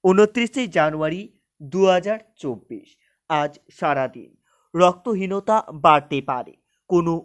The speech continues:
মহিলার জন্য আপনাদের স্বামী স্ত্রীর মধ্যে বিবাদ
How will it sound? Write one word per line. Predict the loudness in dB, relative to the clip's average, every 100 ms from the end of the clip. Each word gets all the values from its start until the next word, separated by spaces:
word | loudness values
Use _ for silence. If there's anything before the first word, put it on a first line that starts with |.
| -4
মহিলার | -2 0 2 0
জন্য | 0 -10 -10 -14 -20 _ _ _
আপনাদের | -2 -2 -4 -6 -6 -12
স্বামী | _ 0 0 -2
স্ত্রীর | -10 -12 -10
মধ্যে | -6 -6 -4 -6 -6 -4
বিবাদ | -4 -4 -8